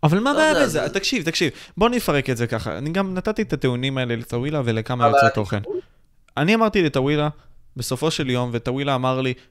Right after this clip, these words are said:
Speaker 1: "וואלה, זה מעצבן אותי שיש העתקות בקהילה." אה, אמרתי לו, "תקשיב, להעתיק, אנחנו כולנו מעתיקים. השאלה לאיזה דרך. יש קופי פייסט ויש העתקה בכללי. קופי פייסט, מעטים עושים את זה בקהילה. יש
Speaker 2: אני
Speaker 1: כאלה
Speaker 2: לא
Speaker 1: שכן."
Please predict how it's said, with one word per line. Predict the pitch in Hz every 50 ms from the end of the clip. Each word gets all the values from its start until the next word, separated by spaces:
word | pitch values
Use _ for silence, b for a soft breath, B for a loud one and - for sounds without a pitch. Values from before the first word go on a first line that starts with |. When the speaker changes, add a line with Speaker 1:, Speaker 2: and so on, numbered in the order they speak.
| B -
Speaker 1:
"וואלה, | 135 139 139 139
זה | 131 131
מעצבן | 120 117 117 117 123 131
אותי | 131 123 123 123
שיש | - - 120 117 - 117
העתקות | 117 - 117 - 120 113 131
בקהילה." | 117 113 - 113 110 104 104 104 - B B B B B B B _ _ _ _ - -
אה, | 127 123 123 123 123 123 127 127 123 - -
אמרתי | 147 196 220 226 226 233
לו, | 196 151
"תקשיב, | 123 165 - - 175 139 113 110 b b b b b b b b b b - - - - - -
להעתיק, | 135 135 127 127 127 - 190 208 202 - - - - -
אנחנו | 135 - 131 -
כולנו | 143 127 131 135 131 127
מעתיקים. | 123 113 113 110 - 113 - - 104 110 - _ - - _ -
השאלה | 139 - - 139 147 160 170
לאיזה | 165 160 147 143 131 127
דרך. | 120 135 131 123 117 104 - - - -
יש | 160 160 156
קופי | - - 175 - 160 139
פייסט | - 143 147 165 185 190 - - - _ _ -
ויש | 123 127 127 -
העתקה | 120 117 113 120 113 - 131 123
בכללי. | 123 - - 117 107 104 104 101 - b b b b b b
קופי | - 160 170 185 170
פייסט, | - 175 185 208 233 208 - - - - _ _ _ -
מעטים | 139 139 131 123 - 143 131
עושים | 120 110 - 127 120
את | 113 110
זה | 117
בקהילה. | 110 110 107 - 110 107 107 104 - - - _ _ _ _ _ _ _ _ _ -
יש | - 165 165
Speaker 2:
אני | -
Speaker 1:
כאלה | 160 139 127
Speaker 2:
לא | 120
Speaker 1:
שכן." | 113 - - 110 113 110 123